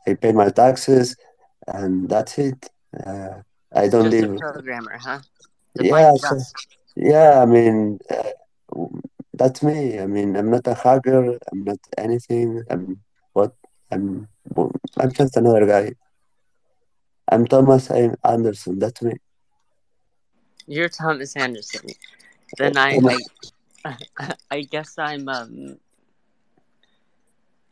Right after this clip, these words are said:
Speaker 2: I guess I'm, I'm, I guess I am probably Trinity in this. I'm
Speaker 1: Trinity.
Speaker 2: certainly not
Speaker 1: The, the, the,
Speaker 2: Jupiter,
Speaker 1: why
Speaker 2: am I?
Speaker 1: Trinity?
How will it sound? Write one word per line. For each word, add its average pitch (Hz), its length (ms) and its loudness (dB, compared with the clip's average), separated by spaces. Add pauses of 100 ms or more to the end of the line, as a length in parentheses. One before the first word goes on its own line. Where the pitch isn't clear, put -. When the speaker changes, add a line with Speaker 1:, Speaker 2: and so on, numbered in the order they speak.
(340)
Speaker 2:
I 147 80 -10
guess 175 200 -14
I'm, 190 160 -14 (140)
I'm, 143 100 -18 (520)
I 147 100 -10
guess 170 220 -18
I 202 80 -12
am 208 240 -12 (500)
probably 135 280 -12
Trinity - 500 -16
in - 120 -18
this. 160 200 -16 (800)
I'm 135 60 6
Speaker 1:
Trinity. 170 200 8
Speaker 2:
certainly 127 380 2
not 131 280 -2
Speaker 1:
The, 143 60 6
the, - 0 -
the, 135 120 6
Speaker 2:
Jupiter, 143 260 6
Speaker 1:
why 185 140 10
Speaker 2:
am 185 80 8
I? - 60 -
Speaker 1:
Trinity? 190 460 6